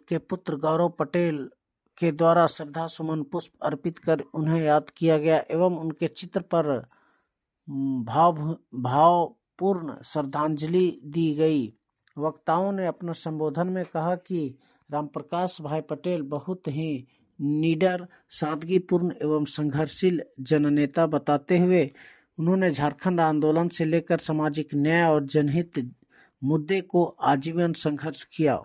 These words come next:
उनका जीवन विचारधारा आज भी झारखंड मुक्ति मोर्चा कार्यकर्ताओं एवं आम जनों के लिए प्रेरणादायक है। इस <clears throat> अवसर पर उनके बड़े पुत्र गौरव पटेल के द्वारा महिलाओं व बुजुर्गों को शॉल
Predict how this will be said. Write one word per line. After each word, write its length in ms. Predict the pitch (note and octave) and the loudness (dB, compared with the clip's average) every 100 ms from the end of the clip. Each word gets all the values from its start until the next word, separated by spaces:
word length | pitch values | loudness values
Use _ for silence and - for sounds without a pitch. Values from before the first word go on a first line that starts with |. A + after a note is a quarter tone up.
| - | -6
उनका 260 | C3+ C#3 | -6 -2
जीवन 440 | C#3+ C3+ D#3 E3 D#3 | -2 -2 -4 -2 -2
विचारधारा 680 | C3+ C#3 D3+ B2+ - D3+ D#3 | -4 -2 -2 -4 -6 -4 -2
आज 320 | - E3 D3 | 2 2 2
भी 140 | D#3 | -2
झारखंड 440 | C3+ C#3+ - E3 D3 | 0 -2 0 0 0
मुक्ति 300 | C#3 - D3 | -2 0 2
मोर्चा 360 | C#3+ C3 D3+ | 2 2 -2
कार्यकर्ताओं 800 | C#3 C#3 C3 C#3+ B2+ D3 D3+ D#3 - | 0 0 0 -2 -2 -2 -2 -4 -2
एवं 300 | D3 D3 C#3 - | 0 0 0 -2
आम 240 | C3+ D3 | -2 -2
जनों 280 | C#3 C#3+ C#3 | 0 0 0
के 160 | C#3 C#3+ | -2 -2
लिए 160 | D3+ | -2
प्रेरणादायक 800 | D#3 D3+ C#3 C#3 C#3 C3+ C3+ C3 - | -2 2 2 4 4 6 6 4 2
है। 200 | C3 G2+ _ - - _ - | -2 -2 _ -20 -20 _ -4
इस 200 | A3+ - | -4 -2
<clears throat> 280 | - _ - G#3 G3+ D3+ A2 _ _ _ _ _ _ _ _ _ _ - | -4 _ 4 6 6 2 -4 _ _ _ _ _ _ _ _ _ _ -4
अवसर 340 | C3 - G3 | -2 2 2
पर 220 | G3 F#3 | 4 4
उनके 300 | E3+ D3+ - | 4 0 0
बड़े 240 | C#3+ C#3+ D#3+ | 2 2 0
पुत्र 320 | - E3 C3 | -2 -6 -4
गौरव 300 | B2 C3 C3+ | 2 4 4
पटेल 460 | B2+ A#2+ D#3+ D#3 C#3 - _ _ _ _ _ _ _ | 0 0 2 0 -4 -12 _ _ _ _ _ _ _
के 100 | - | -2
द्वारा 340 | C3+ D3 D3+ D3+ | 0 4 4 4
महिलाओं 680 | C#3 B2 D3+ D3+ D#3+ D#3 C3+ | 2 -2 0 2 2 0 2
व 240 | C#3+ B2 | 4 2
बुजुर्गों 680 | A#2+ C#3+ C#3 F3 E3 F3 D#3+ | 0 -6 -2 -2 -2 -6 -8
को 220 | C3+ D3 | -4 -4
शॉल 500 | C3+ - D#3 D#3+ C3+ | -4 0 2 2 -2